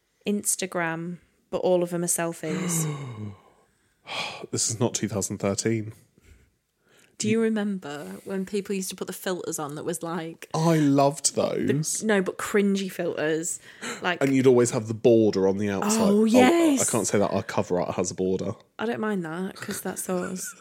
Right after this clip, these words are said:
Speaker 1: <laughs> But that's 'cause we're meant to.
Speaker 2: Do you want me to give one of mine?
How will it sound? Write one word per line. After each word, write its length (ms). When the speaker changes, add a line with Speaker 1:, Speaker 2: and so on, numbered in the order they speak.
Speaker 1:
<laughs> 80
But 100
that's 220
'cause 160
we're 80
meant 280
to. 340
Speaker 2:
Do 140
you 60
want 180
me 80
to 100
give 240
one 120
of 120
mine? 460